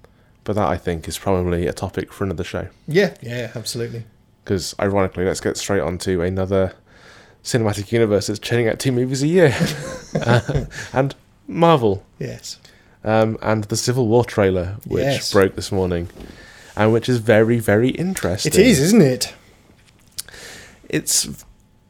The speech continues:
Speaker 1: confusingly interesting. It seems to be,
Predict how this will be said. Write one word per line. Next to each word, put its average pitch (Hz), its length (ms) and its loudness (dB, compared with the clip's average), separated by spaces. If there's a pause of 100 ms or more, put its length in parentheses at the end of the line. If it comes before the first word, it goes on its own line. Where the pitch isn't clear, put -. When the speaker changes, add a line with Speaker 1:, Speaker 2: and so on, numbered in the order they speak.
(340)
Speaker 1:
confusingly 135 1000 2
interesting. 92 720 -4
It - 140 -6
seems 170 440 0
to 170 120 -2
be, 113 500 0